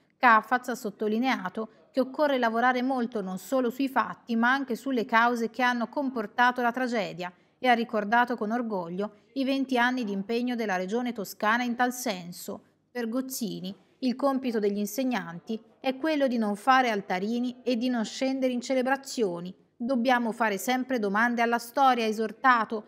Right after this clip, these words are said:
e ha fatto presente come anche sotto regimi totalitari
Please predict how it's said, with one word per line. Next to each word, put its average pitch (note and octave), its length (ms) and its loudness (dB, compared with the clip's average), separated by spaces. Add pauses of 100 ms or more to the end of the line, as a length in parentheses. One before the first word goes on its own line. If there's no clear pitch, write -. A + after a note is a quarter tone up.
(240)
e B3+ 40 0
ha B3 60 4
fatto C4+ 360 0
presente A3+ 960 -4
come B3+ 240 2
anche C4 340 0
sotto C4 400 -4
regimi A3 460 0
totalitari A3 760 0